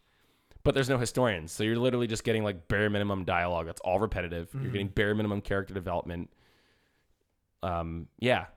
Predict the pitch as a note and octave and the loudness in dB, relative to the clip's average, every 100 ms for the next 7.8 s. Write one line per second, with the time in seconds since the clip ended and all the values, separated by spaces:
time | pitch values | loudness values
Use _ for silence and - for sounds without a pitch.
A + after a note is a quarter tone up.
0 | _ G#2+ G#2 _ _ _ _ - - F#2+ | _ -4 -4 _ _ _ _ -10 -4 -4
1 | F2+ - F#2 F#2+ F2+ E2+ F2+ - - _ | -4 -4 -4 -4 -6 -6 -8 -10 -16 _
2 | _ _ _ - F#2 G#2+ G2 F#2 - G2 | _ _ _ -10 -4 0 0 -2 -2 -4
3 | F2+ F2 - - F2+ F2+ F2 E2+ F#2+ - | -2 -4 -4 0 0 2 0 -4 -8 -10
4 | - F#2+ E2+ E2 D#2+ D#2+ C#2 - - _ | -6 -4 -4 -8 -10 -10 -10 -14 -18 _
5 | _ _ _ _ _ _ _ _ _ _ | _ _ _ _ _ _ _ _ _ _
6 | _ _ _ _ _ _ - D3+ D3 D3 | _ _ _ _ _ _ -8 -4 -4 -4
7 | C3+ C#3+ D#3+ D#3 D3 - E3+ D3 | -2 2 4 4 0 -4 -2 -2